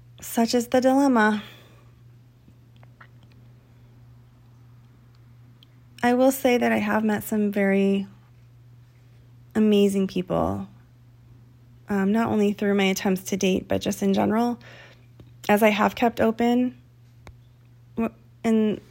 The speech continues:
when it comes to men. So, you know, I have some really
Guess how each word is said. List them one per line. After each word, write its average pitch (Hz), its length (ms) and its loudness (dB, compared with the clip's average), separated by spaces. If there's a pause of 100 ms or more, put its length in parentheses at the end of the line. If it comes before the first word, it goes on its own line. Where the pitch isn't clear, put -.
(220)
when 226 140 2
it 196 80 0
comes 226 220 -2
to 247 80 -2
men. 240 380 2 (200)
So, 196 480 4 (3500)
you 220 100 0
know, 220 60 2
I 220 60 4
have 214 200 2
some 220 240 0
really 208 460 0